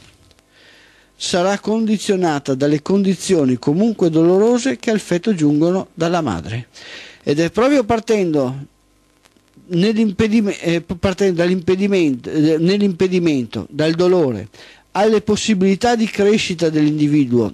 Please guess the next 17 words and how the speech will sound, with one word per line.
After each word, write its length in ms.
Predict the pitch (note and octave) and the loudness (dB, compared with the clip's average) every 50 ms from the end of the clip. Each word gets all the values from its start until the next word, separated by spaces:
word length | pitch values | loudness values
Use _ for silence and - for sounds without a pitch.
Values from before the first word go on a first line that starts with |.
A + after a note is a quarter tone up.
| - - | -8 -16
che 140 | - - D#3 | -6 -2 -2
l'analista 680 | C#3+ D3 C#3+ C#3+ C#3+ D#3+ G3 G3 - - - G#3+ - E3 _ - | 0 0 0 0 0 0 0 -2 -4 -4 -4 -6 -6 -6 _ -4
può 140 | - D#3 | 0 0
leggere 380 | C#3+ C#3 D#3 E3 E3 D#3 E3 D3+ | 2 4 2 0 2 2 0 0
gli 80 | D3 C3+ | 0 -2
sforzi 480 | - - - D3 C#3+ C3+ - - D3 | -6 -4 -2 -2 -2 -2 -2 -2 0
del 160 | C3+ C3 B2+ | 0 0 -2
feto. 400 | B2 - A2+ F#2 F#2 - A2 G#2 - _ - - - - - - - | -2 -2 -4 -4 -4 -8 -12 -14 -14 _ -20 -20 -20 -20 -20 -18 -12
Sforzi 720 | - - - - F3+ G3 G#3 G3 - - G#3 F#3 - F#3 | -10 -10 -4 -2 -2 -2 -2 -4 -4 -6 -6 -6 -4 -8
intelligenti, 920 | E3+ D#3+ - - F#3 F3+ F3 E3+ D3 D#3+ F#3+ G3 F#3 D#3+ - - A2 G#2 | -8 -8 -4 -2 -2 0 0 0 2 2 0 0 0 -2 -6 -10 -12 -12
finalizzati 680 | - - D3 C#3+ D3 C#3+ C#3 C3+ C3+ E3+ F3 F3+ - D#3+ | -8 -6 -4 -2 0 0 0 0 0 -2 -4 -2 -2 -4
ad 100 | D3 D3 | 0 0
adattarsi 640 | D3+ D3 D3 C#3+ - - C#3+ E3 F3+ F3+ - - G#3+ | 0 0 0 -2 -2 -2 -4 -4 -4 -4 -4 -2 -2
alle 140 | G#3 G3+ | -2 -2
condizioni 560 | - F3+ E3 E3+ D#3 C#3 - E3+ E3+ E3 E3 - | -2 -2 -2 0 -2 -2 0 -2 0 0 0 0
che 80 | D3+ | 0
incontra, 600 | C#3+ C#3 B2+ - B2+ A#2 A#2 A#2 A#2+ - - G3+ | 0 0 0 -2 -2 -2 -2 -2 -2 -4 -6 -6